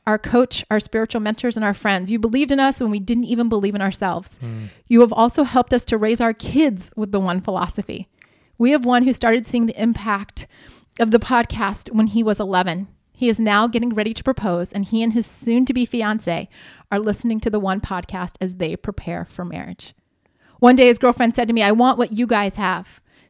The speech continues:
Speaker 1: Thank you for showing us what happens when you do hard things and are intentional in marriage.'
Speaker 2: Mm.
Speaker 1: They talk to us about sex and to each other comfortably and are already leaps ahead of where most have started. Elisa told me recently, 'Your guys are gonna be such a testimony of the power of God,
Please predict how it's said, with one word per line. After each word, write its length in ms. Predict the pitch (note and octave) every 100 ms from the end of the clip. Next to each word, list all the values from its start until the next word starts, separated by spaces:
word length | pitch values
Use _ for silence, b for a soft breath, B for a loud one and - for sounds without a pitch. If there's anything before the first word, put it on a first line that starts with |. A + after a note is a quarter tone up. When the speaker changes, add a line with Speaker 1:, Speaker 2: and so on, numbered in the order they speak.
| _
Speaker 1:
Thank 240 | B3+ B3
you 80 | C4+
for 120 | C4 C4+
showing 340 | - A#3 A#3
us 140 | A3+ -
what 80 |
happens 400 | A#3+ A3 F#3 G3
when 80 | G3+
you 100 | G3+
do 140 | G3+ G3+
hard 460 | - - A#3 A#3+
things 300 | G#3 F3+ F#3 -
and 100 | G3
are 120 | F#3+
intentional 500 | F#3 - F#3+ - G3
in 60 | F#3+
marriage.' 400 | F3+ F3+ F3+ C3
Speaker 2:
Mm. 280 | G#2+ G#2+ G#2 B
Speaker 1:
They 100 | -
talk 240 | A#3 B3 B3
to 80 | D4+
us 100 | C#4+
about 220 | C#4+ -
sex 340 | - A3 -
and 80 | A3+
to 100 | -
each 140 | A#3 -
other 220 | A3+ B3
comfortably 600 | B3 - A3+ A3+ G#3 E3+ -
and 100 | -
are 80 | G#3+ -
already 260 | A3+ B3
leaps 300 | A#3 G#3 G#3+
ahead 380 | A#3+ G#3+ G#3+ F3
of 180 | - F#3
where 100 | F#3+
most 420 | F#3 G3 - - -
have 180 | - G#3+
started. 460 | - F#3 F3+ F3 - b b b b b b -
Elisa 280 | A#3 C4 C4+
told 180 | C#4+ B3
me 100 | A#3
recently, 380 | B3 A#3+ G#3+
'Your 160 | G#3+ A3+
guys 260 | A#3 A#3+ A#3+
are 40 |
gonna 120 | A3+
be 120 | A#3
such 360 | A3+ - B3 A#3+
a 40 | C4
testimony 400 | - A3+ A3+ G#3+
of 60 |
the 80 | G#3
power 320 | G3 G#3+ G#3
of 120 | G#3+ -
God, 340 | F3+ F#3 F#3